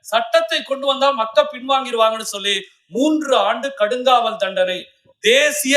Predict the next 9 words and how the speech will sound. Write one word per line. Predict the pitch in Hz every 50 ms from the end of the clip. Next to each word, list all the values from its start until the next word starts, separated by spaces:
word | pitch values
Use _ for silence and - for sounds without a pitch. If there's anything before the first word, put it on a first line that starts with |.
| 277 277
சின்னங்கள் | - - 240 247 262 269 269 262 247 262 269 254
அவமதிப்பு | 202 202 208 262 262 262 254 247 240 233 - _ 254
தடை | - - 202 208 233 226
சட்டம் | - - 214 202 - 220 208 - - - _ _ _ _ _
ஆயிரத்தி | 180 220 240 233 226 -
தொள்ளாயிரத்தி | 233 226 240 247 247 247 226
ஐம்பத்தி | 208 220 254 262 262 262 269 - 233
ஏழு | 240 240 240 233
என்று | 220 214 202 202 202